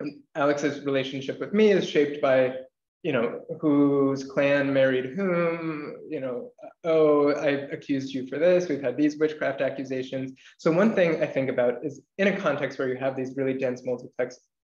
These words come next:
relationships, you can't kind of make trait-based inferences on the basis of people's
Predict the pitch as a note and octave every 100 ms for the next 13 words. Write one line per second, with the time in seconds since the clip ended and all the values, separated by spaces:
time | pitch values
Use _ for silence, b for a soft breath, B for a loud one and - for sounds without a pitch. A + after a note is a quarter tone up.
0 | _ _ _ D3+ D#3 F3+ D#3 C#3 C3+ -
1 | - _ _ F3 E3 G#3 A3+ G#3 E3+ D3
2 | C#3 C3+ C3+ - - - F3+ E3+ E3+ C#3
3 | C3+ - D3 C#3+ - B2 A#2 - - -
4 | - _ _ - C#3+ C#3 D3 D3 C#3 -
5 | - C3 B2+ B2 -